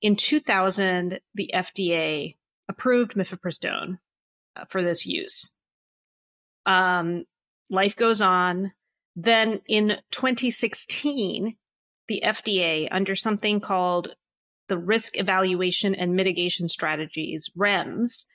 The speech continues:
the F D A allowed mifepristone to be used up to ten weeks into a pregnancy, uh,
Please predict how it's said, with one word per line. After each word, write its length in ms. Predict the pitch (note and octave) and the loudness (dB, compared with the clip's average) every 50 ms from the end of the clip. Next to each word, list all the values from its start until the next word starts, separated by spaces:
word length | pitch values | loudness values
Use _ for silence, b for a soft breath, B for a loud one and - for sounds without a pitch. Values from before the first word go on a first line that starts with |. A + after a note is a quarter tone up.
| _ _ _ _ _ _ _ _ _ _ _ _ - | _ _ _ _ _ _ _ _ _ _ _ _ -4
the 140 | C#3 - - | -2 0 0
F 220 | G3 G#3+ G#3 - | 0 0 -2 -2
D 200 | - A#3+ A#3 G#3 | -2 0 2 2
A 240 | G3 G3 F#3+ F#3+ F#3 - | 4 4 4 2 0 0
allowed 760 | - F3 F3 F3 F3+ F3 F3+ F#3 F#3+ F#3+ G3 G3 G3 G3 - _ _ - | -2 -2 0 0 2 2 2 2 2 2 2 0 0 -2 -6 _ _ -6
mifepristone 1000 | F#3 - - F#3 - E4 E4 - - - G#3+ G3 F#3+ F#3 F#3 F#3 F3+ F#3 G3 - _ _ _ _ _ _ _ _ | -6 -4 -6 -4 -2 -2 -2 0 0 0 2 4 4 4 4 2 2 0 -2 -4 _ _ _ _ _ _ _ _
to 140 | - - A3 | -4 -4 -2
be 80 | G#3+ G#3 | -2 -2
used 560 | F#3 F#3 F#3+ G3+ G3+ G3+ G3+ G#3 F#3+ - - - - | -2 0 0 0 2 2 2 2 0 -2 -6 -6 -2
up 180 | G3 G3+ G3+ - - - | -2 -2 -2 -2 -6 -6
to 400 | - - G#3+ F#3 F3+ F3 E3 D#3 | -4 0 0 2 2 2 0 -2
ten 340 | - - - C4+ C4+ C4+ | -2 -2 0 2 4 4
weeks 480 | G#3+ F#3 E3 - - - - - - - _ _ _ _ _ _ _ _ _ _ _ _ | 4 2 0 -2 -4 -8 -10 -10 -12 -16 _ _ _ _ _ _ _ _ _ _ _ _
into 420 | - G3 F3 - G3 F3+ E3+ D#3+ - | 0 0 0 2 0 0 0 -2 -4
a 60 | - | -6
pregnancy, 840 | F3 - F#3+ F3 D#3+ F3 E3+ E3 - - F3 E3+ E3 E3 E3 E3 E3 - _ _ _ _ _ _ _ - | -6 -4 -4 -4 -4 -2 -4 -4 -4 -4 -4 -4 -2 -2 -2 -4 -6 -8 _ _ _ _ _ _ _ -2
uh, 220 | F3+ F3 E3 D#3+ | 0 0 0 0